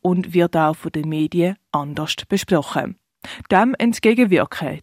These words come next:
die moderne Literaturwelt diverser und inklusiver gestalten, das will der Verlag sechsundzwanzig, gegründet letztes Jahr von der Jill Erdmann,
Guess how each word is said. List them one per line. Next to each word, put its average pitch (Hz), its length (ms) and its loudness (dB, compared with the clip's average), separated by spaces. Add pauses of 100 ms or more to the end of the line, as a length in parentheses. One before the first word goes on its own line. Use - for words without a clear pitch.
(120)
die 190 80 6
moderne 175 480 6
Literaturwelt 185 1040 2
diverser 190 640 2
und 190 280 4
inklusiver 214 840 2
gestalten, 180 560 0 (340)
das 175 340 0
will 165 160 2
der 165 120 0
Verlag 156 520 -4
sechsundzwanzig, - 1300 -8 (120)
gegründet 160 520 -2
letztes 180 340 -2
Jahr 180 180 4
von 180 160 -2
der 170 160 2
Jill 214 260 4
Erdmann, 190 500 4